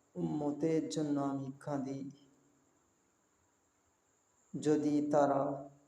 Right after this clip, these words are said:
পথ হারিয়ে ফেলে, আমি কিভাবে হাসব?" সুবহানাল্লাহ, সুবহানাল্লাহ।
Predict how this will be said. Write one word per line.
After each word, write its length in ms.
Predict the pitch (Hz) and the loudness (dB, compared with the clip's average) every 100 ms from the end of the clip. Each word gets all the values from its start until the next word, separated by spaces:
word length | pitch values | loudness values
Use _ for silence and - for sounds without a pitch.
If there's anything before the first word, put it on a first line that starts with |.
| - | 2
পথ 460 | 156 160 156 - | 6 6 4 -4
হারিয়ে 540 | - 160 151 147 143 143 | -6 -4 -2 0 0 -2
ফেলে, 400 | 143 143 147 143 - - _ _ _ _ _ _ _ _ _ _ _ _ _ _ _ _ _ _ - | -4 -4 -6 -8 -18 -20 _ _ _ _ _ _ _ _ _ _ _ _ _ _ _ _ _ _ -4
আমি 440 | 156 147 143 143 | -2 0 -2 -2
কিভাবে 420 | 143 185 165 151 | -4 2 4 4
হাসব?" 640 | 147 147 - - - - 180 - _ | 0 -2 -6 -10 -8 -10 -10 -16 _
সুবহানাল্লাহ, 1080 | - - 170 143 165 170 - - - 151 156 | -10 -4 -4 -4 -8 -8 -10 -14 0 2 2
সুবহানাল্লাহ। 1000 | - - - - - - - 90 82 | -2 -6 -6 -6 -12 -14 -20 -20 -20